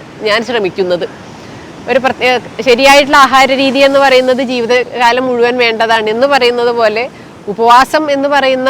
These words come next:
ഒരു ശീലത്തിലേക്ക് ഓരോരുത്തരും വന്നു കഴിഞ്ഞാൽ അത് നമ്മൾ ലൈഫ് ലോങ് തുടർന്നോളും. കാരണം എന്താണെന്ന് വെച്ചാൽ ഉപവസിക്കുന്ന ആ ദിവസം അത്രയും ബ്യൂട്ടി ഉള്ളതാണ്. കാരണം അത് ഉപവസിച്ചിട്ടുള്ള ആളുകൾക്ക് മാത്രമേ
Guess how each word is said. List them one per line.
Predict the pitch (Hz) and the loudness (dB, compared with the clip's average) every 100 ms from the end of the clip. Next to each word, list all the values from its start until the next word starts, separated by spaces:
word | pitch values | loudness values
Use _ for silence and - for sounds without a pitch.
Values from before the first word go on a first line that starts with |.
| 262 | 0
ഒരു | 262 - | 0 0
ശീലത്തിലേക്ക് | 247 240 240 262 247 247 254 | -2 0 0 2 2 4 2
ഓരോരുത്തരും | 233 233 220 240 240 | 4 2 2 0 0
വന്നു | 214 220 | -2 -2
കഴിഞ്ഞാൽ | 220 208 202 170 - 170 | 0 0 -2 -4 -4 -4
അത് | 214 247 | -2 -2
നമ്മൾ | 233 247 240 | -2 -2 0
ലൈഫ് | 208 220 262 | 0 -2 -4
ലോങ് | 262 294 262 | -4 -2 -2
തുടർന്നോളും. | 226 208 208 214 202 208 | -2 -2 -2 -4 -4 0
കാരണം | 226 226 269 | 0 0 -2
എന്താണെന്ന് | 269 262 269 | 0 0 0
വെച്ചാൽ | 269 220 254 - - - 254 | 0 -2 -2 -12 -20 -14 -6
ഉപവസിക്കുന്ന | 277 311 339 311 330 330 | 0 2 2 -2 0 2
ആ | 277 277 | 0 -2
ദിവസം | 233 - 214 - - | -2 -2 -4 -6 -16
അത്രയും | - - - 339 339 339 - 208 | -18 -18 -4 0 0 -2 -6 -4
ബ്യൂട്ടി | 247 277 285 - 349 254 | 0 0 -2 -2 0 2
ഉള്ളതാണ്. | 196 185 170 143 - - - - | 2 0 -2 -4 -12 -20 -16 -4
കാരണം | 247 277 | -2 -2
അത് | 269 240 | -2 0
ഉപവസിച്ചിട്ടുള്ള | 254 262 262 285 311 285 269 269 | 0 0 -2 -4 -2 -2 0 2
ആളുകൾക്ക് | 262 247 240 262 254 | 2 0 -2 -2 0
മാത്രമേ | 233 - 254 | -2 -2 -2